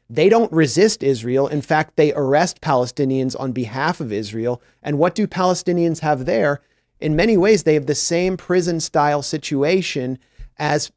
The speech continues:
they have in Gaza, but with settlers all around them. So what does that tell Palestinians? It tells them the only way to get this off our back is through violence.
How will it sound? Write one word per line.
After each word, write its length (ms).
they 120
have 220
in 140
Gaza, 400
but 180
with 220
settlers 560
all 280
around 340
them. 200
So 200
what 260
does 160
that 220
tell 320
Palestinians? 800
It 100
tells 240
them 140
the 200
only 340
way 420
to 80
get 300
this 180
off 260
our 140
back 480
is 160
through 220
violence. 680